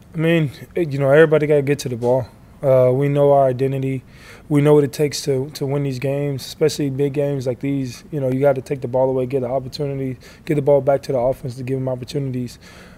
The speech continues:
Uh, and next week is gonna be no different. This is a big game, and in order to beat Patrick Mahomes, man, you need to, you need to create takeaways. When you look at the first game they played, you know, a big pick six, you know, and then you have the other, uh, turnover. So,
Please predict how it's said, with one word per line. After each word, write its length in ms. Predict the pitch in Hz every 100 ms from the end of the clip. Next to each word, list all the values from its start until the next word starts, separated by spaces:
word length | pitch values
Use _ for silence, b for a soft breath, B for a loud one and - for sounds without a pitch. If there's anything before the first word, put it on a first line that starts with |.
| B 143
Uh, 280 | 131 127
and 220 | 131 131 135
next 200 | 156 -
week 180 | 160
is 120 | 151 135
gonna 180 | 156
be 100 | 147
no 140 | 151 151
different. 460 | 143 160 139 120
This 200 | 156 135
is 80 | 135
a 80 | 135
big 220 | 123 139
game, 320 | 135 135 151
and 280 | 135 123 127 165
in 120 | 131
order 200 | 135 135
to 80 | 127
beat 240 | 139 131
Patrick 320 | 139 135 147
Mahomes, 280 | 127 156 147
man, 180 | 135 135
you 80 | 139
need 140 | 139
to, 80 | 135 127 B B -
you 80 | 156
need 60 | 143
to 40 |
create 220 | 151 147
takeaways. 580 | 165 160 139 120 - -
When 240 | 143 127
you 60 | 131
look 160 | 135 131
at 80 |
the 60 | 127
first 320 | - 143 127
game 160 | 139 135
they 100 | 131
played, 400 | 143 135 139 135 B B B -
you 80 | 139
know, 180 | 131 135
a 60 |
big 280 | 123 139 -
pick 180 | 151 135
six, 420 | - 160 - - - -
you 100 | 131
know, 180 | 127 127
and 100 | 127
then 60 | 131
you 100 | 139
have 120 | 131
the 140 | 151
other, 240 | 160 156 143 175
uh, 260 | 156 131 127
turnover. 360 | - 135 123 113
So, 300 | 139 117